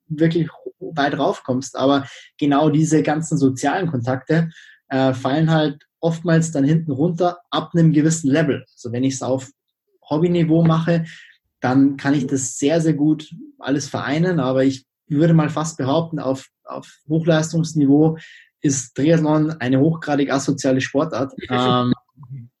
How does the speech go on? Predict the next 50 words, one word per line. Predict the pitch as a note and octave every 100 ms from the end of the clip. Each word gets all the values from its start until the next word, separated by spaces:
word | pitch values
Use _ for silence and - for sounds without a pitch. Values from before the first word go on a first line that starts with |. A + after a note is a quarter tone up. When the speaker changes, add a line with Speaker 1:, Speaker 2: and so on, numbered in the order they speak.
| -
Speaker 1:
ja, | B2+ D#3
muss | D3+ E3
man |
leider | D3 D3+ D#3+
so | C#3+
sagen. | C#3 D#3 D#3 E3 - - _ _ _
Und | - D3 C#3
das, | D3+ D3 -
das, | C#3 C#3 -
ja, | E3+ C#3+
das | A2+ A#2+ A#2 C3
war | C3 D3 D#3
lange | D3 C#3 D#3+ D#3+
Zeit | D#3+ D3
okay, | C3+ D#3 E3+
aber | C#3 C#3+
irgendwann | D3+ D3+ C#3+
hat's | C#3 -
mir | C#3+
halt | C#3
auch | B2+ C3+
gereicht, | - A#2 C3+ C#3 -
weil | B2 B2
es | B2 A#2
gibt, | - -
äh, | C3+ C3+ C3+ - - - - _ _
im | E3+ D#3
Leben, | D3+ E3+ F3
glaub | D#3+ D#3+ E3
ich, | E3
mehr, | D3 E3+ F3 F#3
mehr, | D#3 E3 E3+ E3 F3+
ähm, | D#3+ D#3 D#3+ D3+ -
mehr | F3+ F3
Sachen, | E3 E3+ E3 D3+
als | D3 D3
wie | D#3 D#3+
nur | D#3 E3+
seine | D#3+ C#3
ganze | D3 D#3
Zeit | - D#3 D3 D3+
sein | - D3
Vorderrad | C#3 E3+ D#3 B2 B2
zu | -
sehen. | A#2+ B2 D3 E3
Ähm, | C3+ C3 C3+ C3+ C3+ C3+ C3+ C3+
und | C3 B2+
von |
dem | C3 C#3
her | C#3 C3+ C#3